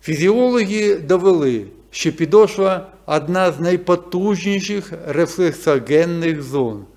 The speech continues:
що налічує понад сімдесят дві тисячі нервових закінчень. Так, на одному квадратному сантиметрі підошви півтора рази більше механо- та терморецепторів,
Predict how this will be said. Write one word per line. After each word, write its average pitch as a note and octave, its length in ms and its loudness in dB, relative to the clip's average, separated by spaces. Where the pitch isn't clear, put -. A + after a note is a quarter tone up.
що D3+ 180 -4
налічує D#3 520 0
понад D#3+ 460 0
сімдесят F#3+ 720 -2
дві E3 180 -2
тисячі D#3+ 720 -4
нервових C#3 600 0
закінчень. C3 680 -6
Так, D3+ 280 0
на D#3+ 140 2
одному F#3+ 340 -4
квадратному E3+ 640 -2
сантиметрі E3 640 -4
підошви D#3 640 -4
півтора F3+ 760 2
рази C#3+ 480 2
більше C3 600 -4
механо- D3 720 -2
та C#3+ 100 -2
терморецепторів, D#3 1120 -4